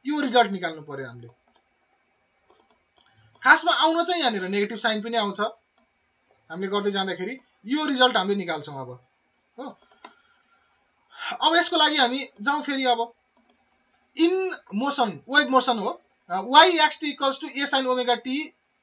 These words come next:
minus k x is displacement of particle when wave is propagating along positive x direction। यो clear छ। So,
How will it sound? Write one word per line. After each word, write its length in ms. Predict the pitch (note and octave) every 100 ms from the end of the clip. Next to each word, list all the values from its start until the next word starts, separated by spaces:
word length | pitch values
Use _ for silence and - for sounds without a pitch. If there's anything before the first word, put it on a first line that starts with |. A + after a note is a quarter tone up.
| _ _
minus 340 | F#3+ A#3+ C4+ -
k 140 | B3 B3
x 140 | A#3
is 120 | A#3+
displacement 540 | G3 A3+ - A#3+ B3 A3+
of 120 | G#3+
particle 440 | G3+ G3+ G#3 B3+ E4 _ _ -
when 180 | A3+ C4 -
wave 280 | B3+ D#4+
is 140 | D#4+ C4
propagating 580 | - A#3+ A#3 A3+ A3+ A3
along 180 | A#3 D#4 _ _ -
positive 340 | A#3+ A3+ A#3 G3
x 100 | F3+
direction। 380 | E3+ D3+ C#3 B2+ - _ _ F#3+
यो 60 |
clear 260 | G3 A#3+ A3
छ। 80 | D3+ - _ _ _ _ _ _ _ _ _ _ -
So, 180 | E4+